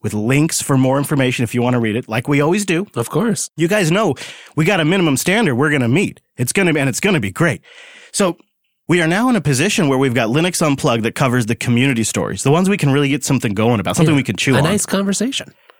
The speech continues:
Speaker 1: Then you got Linux Action News, which covers the stories in Linux and open source every week that, that really need analysis, that need further discussion. And that's, you know, five or six headlines that we've got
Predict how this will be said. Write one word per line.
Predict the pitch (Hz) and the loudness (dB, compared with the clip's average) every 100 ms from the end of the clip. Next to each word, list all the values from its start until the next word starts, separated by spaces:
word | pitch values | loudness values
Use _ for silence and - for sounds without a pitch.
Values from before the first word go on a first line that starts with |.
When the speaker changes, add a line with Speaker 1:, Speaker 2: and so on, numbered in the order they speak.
| _ - | _ 0
Speaker 1:
Then | 170 | 2
you | |
got | 202 190 | 2 2
Linux | 190 180 | 0 0
Action | 160 156 - 147 | 0 -2 -2 0
News, | 104 87 90 - - - - | 0 -2 -4 -8 -20 -20 -6
which | - 151 - | -2 -2 0
covers | 160 147 147 135 123 - | -2 0 2 2 -2 -6
the | - 120 | -4 -2
stories | - 160 175 175 | 0 0 0 0
in | 175 | 2
Linux | 147 139 135 - | 2 0 -2 0
and | |
open | 123 117 123 | 0 0 -2
source | 117 107 95 92 - | 0 -2 -2 -4 -4
every | 135 156 165 | -2 0 0
week | 131 104 92 - _ _ - | 0 0 -2 -8 _ _ -6
that, | 117 - | -6 -2
that | 143 | -2
really | 135 185 180 | 2 2 2
need | 156 | 2
analysis, | 127 113 110 87 80 | 0 0 -2 -4 -6
that | - 101 | -6 -2
need | 117 139 139 131 - _ _ - _ | 0 2 2 -2 -6 _ _ -20 _
further | 143 135 127 | 0 2 0
discussion. | 117 - 98 92 95 90 - - - - | -2 -2 -2 -2 -6 -8 -14 -20 -20 -6
And | 123 | 0
that's, | 151 208 - | 0 0 -2
you | |
know, | 127 - - | -2 -4 -2
five | 143 147 | 0 0
or | 135 | 0
six | - 131 - | -2 -4 0
headlines | 135 120 117 117 113 - _ | 0 2 0 0 -4 -12 _
that | 131 | 0
we've | 113 110 98 | 0 -2 -2
got | 131 120 | -2 -2